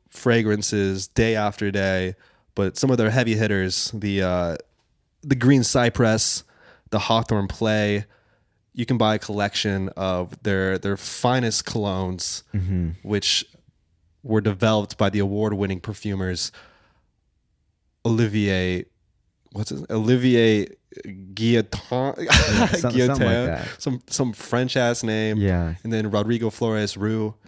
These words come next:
Speaker 1: Uh, these are some heavy hitters. I, we did, all right, honestly, we wanted to plug the Mineral Wave.
Speaker 2: I know, but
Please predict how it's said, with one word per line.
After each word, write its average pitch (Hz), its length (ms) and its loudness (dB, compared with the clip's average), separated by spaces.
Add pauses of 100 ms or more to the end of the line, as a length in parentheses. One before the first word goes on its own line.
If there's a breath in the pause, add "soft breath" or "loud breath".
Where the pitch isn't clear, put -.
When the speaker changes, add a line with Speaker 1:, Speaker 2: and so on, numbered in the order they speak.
(480 soft breath)
Speaker 1:
Uh, 90 480 -2 (640)
these 127 160 4
are 131 40 2
some 123 120 -2
heavy 107 220 2
hitters. 104 520 0 (1200 loud breath)
I, 123 160 4
we 123 180 2
did, 160 260 2
all 135 80 4
right, 101 300 0
honestly, 143 400 -2
we 120 100 0
wanted 117 280 -2
to 107 60 -4
plug 104 320 -6
the 104 60 -6
Mineral 101 360 -2
Wave. 110 180 0
Speaker 2:
I 101 60 2
know, 92 580 0
but 87 320 -4